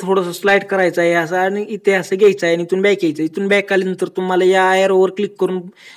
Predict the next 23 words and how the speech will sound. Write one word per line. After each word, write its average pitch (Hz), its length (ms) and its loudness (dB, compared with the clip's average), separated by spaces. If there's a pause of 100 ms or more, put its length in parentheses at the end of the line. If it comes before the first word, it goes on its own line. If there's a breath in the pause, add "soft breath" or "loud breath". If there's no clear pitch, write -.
(120)
असं 175 200 -2
पुढं 202 240 4
घ्यायचं. 185 280 2
पुढं 190 200 2
घेतल्यानंतर 190 440 -2
आणखी 190 300 0
त्याच 202 220 2
ॲरोवर 190 320 4
click 196 280 -6
करून 190 180 0
तुम्हाला 185 340 0
इथे 180 180 2
सात 190 200 -2
पॉइंट 190 300 -4
एकोणीस 185 300 -4
सेकंदावर 180 380 -4
घेऊन 175 240 -2 (400 loud breath)
या 180 140 2
आयकॉनवर 185 380 0
click 190 300 -10
करून 180 160 -2
याला 180 180 0
इथपर्यंत 175 400 -4